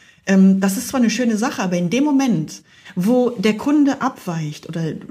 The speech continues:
und die Kundin, der Ansprechpartner, der vor uns sitzt, abweicht, was anders macht, äh, bi-, bin ich ja sofort aus dem Konzept. Und wenn dann auch noch vielleicht jemand am, sagen wir mal, mir gegenüber Spaß daran hat, so ein bisschen Ping-Pong zu spielen oder mich auch mal zu,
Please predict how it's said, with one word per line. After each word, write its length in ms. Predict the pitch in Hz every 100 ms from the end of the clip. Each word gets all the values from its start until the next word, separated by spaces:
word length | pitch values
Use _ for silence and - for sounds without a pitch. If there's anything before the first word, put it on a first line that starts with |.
| -
und 180 | 185
die 60 | 185
Kundin, 420 | 185 277 240 180
der 140 | 165 -
Ansprechpartner, 580 | 254 254 220 - 190
der 100 | 175
vor 200 | 170 269
uns 180 | 269 220
sitzt, 260 | 180 170 -
abweicht, 440 | 262 - 160 160
was 100 | 185
anders 400 | - 302 285 190
macht, 400 | 190 294 - - _ _ _ _ _
äh, 240 | - 185 226
bi-, 180 | 196 247
bin 180 | 202 254
ich 100 | 208
ja 80 |
sofort 260 | 180 190 269
aus 80 | 170
dem 80 | 165
Konzept. 540 | - 151 247 - - _ _ - -
Und 100 | 214
wenn 160 | 226 196
dann 240 | 247 392
auch 300 | 381 202 190
noch 320 | 180 151 143
vielleicht 400 | - 220 196 190
jemand 500 | 208 190 170 160 156
am, 360 | 180 180 175 - - -
sagen 340 | 185 214 190
wir 120 | 190
mal, 20 | 175
mir 200 | 202 196
gegenüber 520 | 196 190 190 185 165
Spaß 360 | - 190 311
daran 360 | - 240 208 214
hat, 200 | 196 190
so 80 | 202
ein 80 | 175
bisschen 280 | 185 208
Ping-Pong 440 | - 320 302 269 277
zu 120 | 254
spielen 420 | 233 - 226 226
oder 140 | 208 220
mich 180 | 277
auch 80 | -
mal 140 | 294 269
zu, 200 | 277